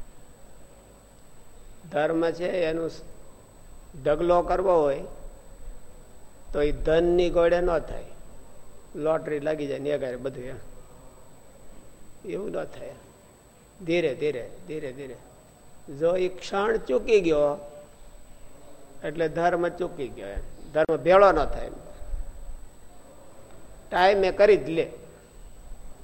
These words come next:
ચાતુર્માસ હોય તો ચૂકી ગયો તો પછી કઈ થોડો વૈશાખ મહિનામાં કરવાનો છે. હવારમાં હોય ને પૂજા ચૂકી ગયો તો ઈ થોડો બપોરે બેહવાનો છે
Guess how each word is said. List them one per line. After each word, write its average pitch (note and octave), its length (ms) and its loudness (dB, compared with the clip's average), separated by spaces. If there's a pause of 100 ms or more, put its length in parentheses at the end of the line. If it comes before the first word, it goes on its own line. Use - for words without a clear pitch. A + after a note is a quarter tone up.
(600)
ચાતુર્માસ E3+ 560 4
હોય F#3 340 6 (880)
તો F3 100 -2
ચૂકી F#3+ 360 -2
ગયો E3 160 4
તો D3+ 100 0
પછી F3 200 2
કઈ F#3 120 2
થોડો G3+ 260 2 (440)
વૈશાખ F3 360 4
મહિનામાં E3 360 4
કરવાનો C#3 460 -2
છે. - 200 -16 (3000)
હવારમાં F3+ 600 2
હોય F#3 220 8
ને F3 60 4
પૂજા F3 340 4
ચૂકી F#3 340 0
ગયો E3 300 0 (960)
તો E3 80 2
ઈ F3 120 2
થોડો G3 180 0
બપોરે F#3+ 360 6
બેહવાનો E3 520 2
છે - 140 -14